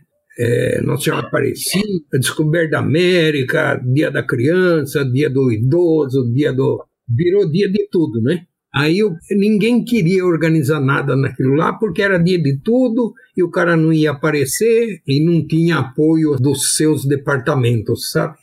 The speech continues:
Não tinha esse espírito de adealc.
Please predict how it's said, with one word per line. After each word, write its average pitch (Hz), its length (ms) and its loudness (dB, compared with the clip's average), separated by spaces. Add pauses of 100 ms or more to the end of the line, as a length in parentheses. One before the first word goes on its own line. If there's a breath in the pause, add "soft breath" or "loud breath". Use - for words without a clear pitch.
(100)
Não 175 200 0
tinha 190 280 0
esse - 160 -2
espírito 131 680 0
de 117 120 0
adealc. 120 580 -2